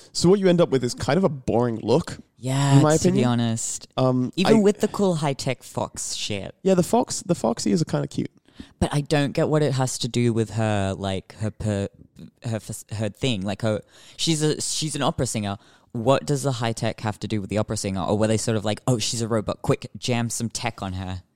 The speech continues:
Speaker 1: That's a very good point, actually.
Speaker 2: I, I just, I don't, I'm not vibing with it, you know?
Speaker 1: There, yeah, it, there's no thematic through line for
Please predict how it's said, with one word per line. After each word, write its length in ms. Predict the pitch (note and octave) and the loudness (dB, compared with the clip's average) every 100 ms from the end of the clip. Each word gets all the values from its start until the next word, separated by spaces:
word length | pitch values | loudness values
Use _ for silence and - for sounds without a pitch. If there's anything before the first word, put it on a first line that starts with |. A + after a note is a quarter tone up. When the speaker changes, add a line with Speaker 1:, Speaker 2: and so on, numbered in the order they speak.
| _ _ - | _ _ -12
Speaker 1:
That's 140 | - F#3+ | -6 -2
a 60 | G#3+ | 0
very 220 | A#2+ A#2 | 2 2
good 160 | A2+ | 0
point, 260 | - G3+ C#3 | -2 -2 -2
actually. 500 | - G2 - - - - _ - | -6 -8 -8 -8 -10 -14 _ -4
Speaker 2:
I, 220 | B2+ B2 - | 0 0 0
I 80 | C3 | -4
just, 260 | A#2 C#3+ - | -4 -4 -4
I 120 | B2 | -6
don't, 380 | A#2+ A#2+ A#2+ A#2 - _ _ _ - | -4 -4 -4 -8 -14 _ _ _ -12
I'm 100 | B2 | -8
not 160 | D#3 | -8
vibing 360 | B2 A2+ D#3+ E3 | -8 -6 -4 -4
with 120 | E2 | -6
it, 180 | B1+ - | -12 -10
you 80 | G#2 | -8
know? 420 | G2+ A#2+ E3 F#3 - | -4 -4 -4 -8 0
Speaker 1:
There, 160 | D3+ D3+ | 2 4
yeah, 160 | E3 C3 | 6 6
it, 180 | A2 | 6
there's 220 | D3 D3 C#3 | 6 4 6
no 280 | D#3 D#3 | 6 6
thematic 380 | C#3 - C3 A2+ | 4 2 0 0
through 240 | - B2+ A2 | 0 0 0
line 220 | G#2 A2 | -2 -6
for 140 | - | -6